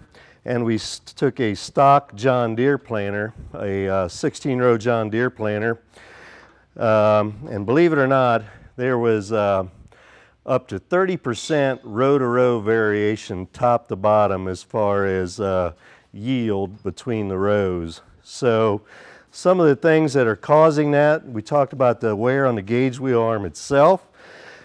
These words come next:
You can see here in this case that we've got wear on the arm where the depth rocker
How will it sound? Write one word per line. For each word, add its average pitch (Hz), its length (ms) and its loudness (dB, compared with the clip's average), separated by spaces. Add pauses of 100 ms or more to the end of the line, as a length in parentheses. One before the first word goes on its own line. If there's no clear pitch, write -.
(120)
You 120 100 -6
can 117 180 -2
see 156 340 2
here 147 240 6
in 120 120 2
this 170 180 2
case 180 560 4 (840)
that 123 180 2
we've 113 180 0
got 131 340 6
wear 143 440 6
on 131 120 4
the 117 140 0
arm 147 540 2 (220)
where 110 240 0
the 104 260 0 (680)
depth 139 340 2
rocker 165 600 0